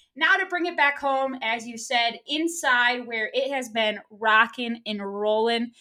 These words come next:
The amount of noise level in there, you can hear it coming through the screen when they're playing at home. Super exciting to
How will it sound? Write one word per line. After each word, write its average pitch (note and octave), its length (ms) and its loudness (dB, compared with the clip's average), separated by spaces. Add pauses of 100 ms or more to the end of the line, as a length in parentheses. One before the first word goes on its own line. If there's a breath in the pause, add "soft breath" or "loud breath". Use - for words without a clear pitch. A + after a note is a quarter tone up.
(240 soft breath)
The C#4+ 120 -2
amount A#3+ 600 4
of A#3 120 0
noise A3+ 440 -2
level B3 280 2
in A#3+ 180 -2
there, A#3 180 0
you A3 160 -2
can A3 160 -10
hear B3 460 0
it B3+ 160 4 (100)
coming B3+ 500 2
through A#3+ 240 -8
the A3+ 100 -4
screen A#3+ 460 -4
when A#3 120 -4
they're A3 80 -6
playing A3 380 -6
at - 80 -6
home. A#3+ 460 0 (340)
Super C4 380 0
exciting A#3 560 2
to G3+ 360 -2